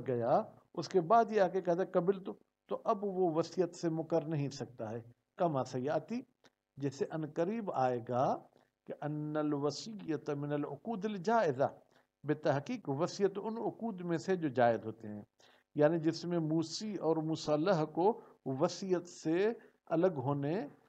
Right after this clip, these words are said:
और वसीयत से खुद को दूर रखने की इजाज़त है। लेकिन वक़द तलहक़ु बिल लाज़िमा, और कभी-कभी ये वसीयत मुल्हक होती है उकूद लाज़िमा के साथ, अला बाज़िल वजूह,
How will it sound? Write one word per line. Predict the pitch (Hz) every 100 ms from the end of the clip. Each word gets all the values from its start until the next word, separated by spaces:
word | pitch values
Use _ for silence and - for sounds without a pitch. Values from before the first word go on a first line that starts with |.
| _
और | 151 151 156
वसीयत | 160 - 190 160
से | - 175 196
खुद | - 175
को | - 165
दूर | 143 214 170
रखने | 156 156 156
की | -
इजाज़त | 160 139 139 143 -
है। | 151 131 - _ _ _ _
लेकिन | 160 196 190
वक़द | 220 220 240 208 -
तलहक़ु | 254 226 220 240
बिल | 175 131
लाज़िमा, | 117 117 131 190 - _ _ _ _ -
और | 156 156 175
कभी-कभी | 185 196 202 175 160 202
ये | 170
वसीयत | 220 165 - 208 196 240
मुल्हक | 226 170 202 170 226 165
होती | 160 165
है | 185
उकूद | 185 185 151
लाज़िमा | 131 127 123 131 131
के | 113
साथ, | 120 160 160 - _ _
अला | - 143 123
बाज़िल | 185 160 131 156 139
वजूह, | 135 127 175 196 120